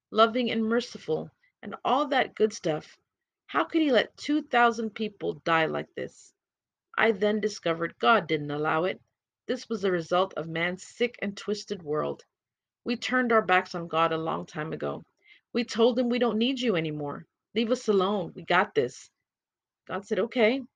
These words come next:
then y'all run it, and I will not interfere anymore." Today,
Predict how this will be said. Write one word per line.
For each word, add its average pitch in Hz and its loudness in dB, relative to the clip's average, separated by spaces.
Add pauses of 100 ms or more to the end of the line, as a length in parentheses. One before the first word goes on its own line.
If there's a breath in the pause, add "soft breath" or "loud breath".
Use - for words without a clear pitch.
(180)
then 190 -6
y'all 196 2
run 220 0
it, - -6 (560)
and 165 -6
I 180 0
will 175 -2
not 175 0
interfere 175 -2
anymore." 151 -6 (760)
Today, 262 6